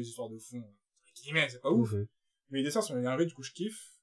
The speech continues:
Speaker 1: Et, euh, du coup, ouais, si, maintenant, je vais sur Webtoon, et là, maintenant, je lis The Boxer.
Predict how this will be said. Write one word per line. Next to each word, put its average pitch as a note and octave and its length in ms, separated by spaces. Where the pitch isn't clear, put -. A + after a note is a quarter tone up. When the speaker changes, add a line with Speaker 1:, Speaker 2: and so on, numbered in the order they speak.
Speaker 1:
Et, A#2+ 140
euh, A2 260
du C3 80
coup, B3 160
ouais, G3+ 160
si, - 300
maintenant, B2+ 200
je D3+ 60
vais C3 80
sur A#2 140
Webtoon, A#2 340
et C3+ 60
là, A#2+ 100
maintenant, A#2+ 220
je - 80
lis - 60
The A#2 40
Boxer. F#3 380